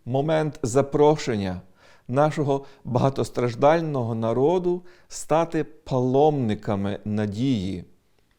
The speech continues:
в тому різдвяному часі і в тому новому році, який ось стукає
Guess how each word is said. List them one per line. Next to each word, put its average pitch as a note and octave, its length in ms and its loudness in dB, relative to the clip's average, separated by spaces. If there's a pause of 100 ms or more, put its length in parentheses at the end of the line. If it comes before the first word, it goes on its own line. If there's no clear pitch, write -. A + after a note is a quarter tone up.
(160)
в - 40 -20
тому B2+ 300 0
різдвяному C#3+ 680 -2
часі C3 560 -6 (600)
і B2+ 40 -10
в - 60 -14
тому C#3+ 500 -2 (220)
новому B2+ 480 0
році, B2+ 520 -2 (280)
який G2 260 -6
ось C3+ 400 -2
стукає G#2+ 760 -4